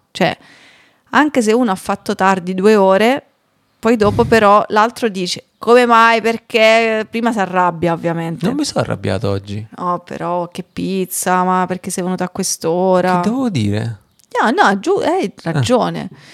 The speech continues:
Speaker 1: Però poi dopo comunque c'è una ricerca di, della verità, e questa cosa qui è guardare nella stessa direzione. Non era semplicemente, per me, guardare ne-, per me, non è guard-, nella stessa direzione, non è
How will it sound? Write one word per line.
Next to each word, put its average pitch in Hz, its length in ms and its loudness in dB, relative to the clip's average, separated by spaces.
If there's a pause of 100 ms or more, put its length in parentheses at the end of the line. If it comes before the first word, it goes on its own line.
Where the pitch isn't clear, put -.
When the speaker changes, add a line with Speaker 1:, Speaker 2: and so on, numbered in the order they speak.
(440)
Speaker 1:
Però 302 240 6
poi 240 180 4
dopo 233 240 2
comunque 233 600 0
c'è - 180 0
una 196 140 4
ricerca 220 720 0
di, 202 360 -6 (320)
della 190 320 2
verità, 175 600 0
e - 120 -4
questa 269 340 0
cosa 226 280 -2
qui - 460 -2
è 190 160 -4
guardare 180 480 0
nella 175 200 -2
stessa 170 400 -6
direzione. 170 600 -4
Non 202 180 -2
era 233 200 2
semplicemente, 185 720 -4
per 202 180 0
me, 190 480 0 (720)
guardare 190 480 2
ne-, 190 180 0
per 175 220 0
me, 180 580 2
non 196 200 0
è 233 100 2
guard-, 190 260 0
nella 185 240 -4
stessa 196 320 -8
direzione, 190 480 -4
non 180 220 -2
è 233 200 0